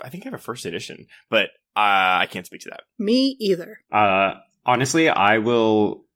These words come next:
Speaker 3: I'm not sure I'd die on the hill, but I would climb halfway up the hill for Ira Levin because all of the books of his that I've read have been really great.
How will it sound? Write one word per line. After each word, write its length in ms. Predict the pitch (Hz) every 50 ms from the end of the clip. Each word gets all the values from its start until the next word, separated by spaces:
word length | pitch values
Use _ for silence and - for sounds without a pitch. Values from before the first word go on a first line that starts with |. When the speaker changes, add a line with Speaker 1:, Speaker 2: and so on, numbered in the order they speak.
| -
Speaker 3:
I'm 100 | - 120
not 140 | 131 147 -
sure 160 | - - 113
I'd 160 | 98 90 78
die 260 | 80 95 92 104 113 123
on 120 | 123 135
the 80 | 131 127
hill, 320 | 131 147 151 151 160 160
but 140 | 120 117 104
I 100 | 101 98
would 120 | 101 101 95
climb 240 | - - 131 127 120
halfway 440 | - - 107 101 - - 104 95 85
up 120 | 85 -
the 80 | - 87
hill 320 | - 90 87 85 82 78
for 420 | - - 98 90 82 85 85 82 76 -
Ira 220 | - 95 87 87 82
Levin 320 | 82 82 80 85 82 80
because 500 | 82 87 85 - 87 85 85 87 87 - - - _ _ _ _ _ -
all 200 | 107 98 98 101
of 80 | 95
the 60 | 85 82
books 240 | - 82 - -
of 120 | 87 76 -
his 200 | 82 78 71 -
that 120 | 87 80 80
I've 120 | 78 80
read 200 | 80 76 71 -
have 160 | 82 78 -
been 240 | - 80 78 80 76
really 240 | 80 85 80 - 76
great. 280 | 73 - - - -